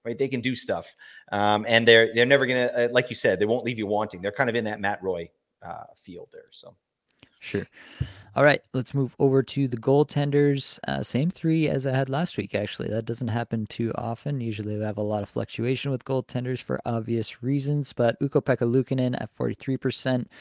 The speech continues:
Speaker 2: still my top guy at the moment. Samuel Ersson, my second guy, forty-six percent rostered. I know Ersson got beat up a little bit this week, but, uh, I mean, he was pretty due to have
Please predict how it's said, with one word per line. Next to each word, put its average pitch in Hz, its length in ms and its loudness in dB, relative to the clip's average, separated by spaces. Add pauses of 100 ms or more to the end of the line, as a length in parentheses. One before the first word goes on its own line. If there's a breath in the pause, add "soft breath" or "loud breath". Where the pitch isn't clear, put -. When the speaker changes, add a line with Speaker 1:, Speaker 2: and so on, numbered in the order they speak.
(220 loud breath)
Speaker 2:
still - 200 -2
my 117 140 -2
top 120 320 -2
guy 113 260 -2
at 110 220 -4
the 113 80 -4
moment. 117 320 0
Samuel 147 400 0
Ersson, 127 480 0
my 110 120 -4
second 127 380 -6
guy, 120 240 2
forty-six 117 560 -4
percent 123 400 -4
rostered. 127 560 0 (400 loud breath)
I 117 60 0
know 113 120 4
Ersson 117 360 -2
got 110 200 0
beat 113 200 0
up 113 160 0
a - 20 -2
little 113 220 0
bit 107 220 -2
this - 260 -6
week, 113 200 -2
but, - 300 -2 (380 loud breath)
uh, 104 260 -2 (500)
I 107 60 -4
mean, 101 320 -2
he 107 140 -2
was 107 180 0
pretty 127 300 4
due 101 340 6
to 104 160 6
have 113 320 4